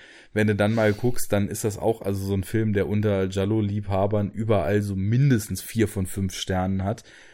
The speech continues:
Und bei dem Film jetzt hier, also habe ich wirklich so bei bisschen Rumlesen in der Resonanz, äh, nur positive Kritiken und also alles so vier, viereinhalb Sterne,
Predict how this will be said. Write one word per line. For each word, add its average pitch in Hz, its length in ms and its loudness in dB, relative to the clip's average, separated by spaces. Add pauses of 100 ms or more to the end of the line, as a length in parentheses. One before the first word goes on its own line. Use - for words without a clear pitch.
(160)
Und 98 160 -6
bei 98 120 4
dem 104 240 4
Film 123 340 4
jetzt 107 240 2
hier, 120 300 4
also 98 200 -2
habe 98 120 0
ich 98 140 -4
wirklich 107 260 -4
so 101 120 -2
bei 95 160 0
bisschen 110 380 -2
Rumlesen 123 880 2
in 107 160 -2
der 104 160 0
Resonanz, 101 680 0 (580)
äh, 92 340 0
nur 107 560 0
positive 123 600 10
Kritiken 131 680 -4
und 107 360 0
also 101 300 0 (320)
alles 127 300 0
so 104 80 -6
vier, - 460 -4
viereinhalb 117 720 0
Sterne, 131 600 0